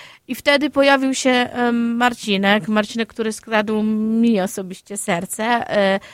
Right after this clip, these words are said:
kolega, e, ze szpitala właśnie tego naszego Kubusia. I rodzice poprosili, czy też moglibyśmy pomóc Marcinkowi. No i tutaj właściwie ja od tego momentu zaczynam liczyć podwaliny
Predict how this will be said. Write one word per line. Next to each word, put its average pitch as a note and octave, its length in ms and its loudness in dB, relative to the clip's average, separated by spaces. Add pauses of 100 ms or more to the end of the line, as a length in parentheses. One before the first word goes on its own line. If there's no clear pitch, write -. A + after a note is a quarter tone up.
(240)
kolega, A#3+ 640 4
e, G3 420 -2
ze G3+ 140 -4
szpitala G3+ 500 -4
właśnie F#3+ 320 -4
tego F#3+ 200 -8
naszego F#3+ 300 -6
Kubusia. F#3 600 -2 (460)
I C#4 60 -4
rodzice C4 640 0
poprosili, B3+ 540 -10
czy B3 140 -12
też A3+ 240 -6
moglibyśmy G#3+ 480 -6
pomóc G3+ 300 -4
Marcinkowi. G3+ 720 -8 (440)
No C4 80 2
i C4+ 80 -2
tutaj G4 360 2
właściwie D4+ 460 0
ja C#4 160 2
od - 240 -4
tego E4 300 0
momentu D4 500 2
zaczynam C#4 720 0
liczyć D4+ 600 -6
podwaliny C#4+ 640 0